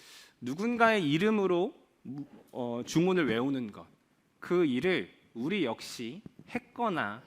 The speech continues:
해본 적이 있었을 것 같습니다. 제가 말씀을 준비하면서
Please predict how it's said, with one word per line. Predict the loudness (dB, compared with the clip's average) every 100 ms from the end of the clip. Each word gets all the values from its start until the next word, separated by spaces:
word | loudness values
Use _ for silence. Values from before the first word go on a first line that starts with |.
| -2
해본 | 2 2 2
적이 | 0 -2 -4 -8 -4
있었을 | -4 -2 -4 -6 -8 -10 _
것 | -10 -10 -8
같습니다. | -8 -6 -10 -16 -20 _ -16 -16 -16 -6
제가 | 4 8
말씀을 | 8 8 4
준비하면서 | 2 2 4 4 2 0 0